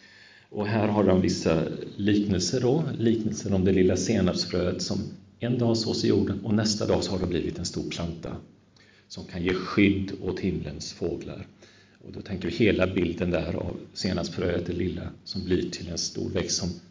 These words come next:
som fåglarna kanske finner skydd i, står för Guds rikets beskyddande och omfamnande, eh, egenskaper. Eh, eh, så vi kan lita på att utvecklingen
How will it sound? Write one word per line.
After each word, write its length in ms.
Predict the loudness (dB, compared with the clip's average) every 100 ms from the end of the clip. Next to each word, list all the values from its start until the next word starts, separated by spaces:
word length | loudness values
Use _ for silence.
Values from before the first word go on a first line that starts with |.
| -14
som 220 | -10 -10
fåglarna 500 | -2 0 2 0 -2
kanske 360 | -4 -8 -10 -16 -18 _
finner 340 | -6 -4 -4
skydd 380 | -2 2 2 0
i, 200 | -2 -4 -8 -18 -20 -14
står 400 | -4 2 4 4
för 420 | 0 -2 -2 -4 -4
Guds 300 | -2 -2 -2
rikets 640 | -2 -2 -4 -4 -4 -8 -16 -20 -20 -20 -10
beskyddande 680 | -4 2 4 4 2 -2
och 220 | -2 -2 0
omfamnande, 800 | 0 -2 -4 -2 0 0 -2 -4 -6 -10 -16 -20 _ _ _ -20
eh, 220 | -12 -10 -4
egenskaper. 960 | 2 4 4 0 -4 -6 -6 -8 -10 -10 -16 -20 -20 _ -14
Eh, 180 | -8 -6 -8 -12 -18 -16
eh, 140 | -8 -4
så 120 | 0
vi 60 | 2
kan 180 | 4
lita 340 | 6 6 4 2
på 160 | 2
att 320 | 2 0 -6 -4
utvecklingen 800 | 0 2 2 0 -2 -4 -4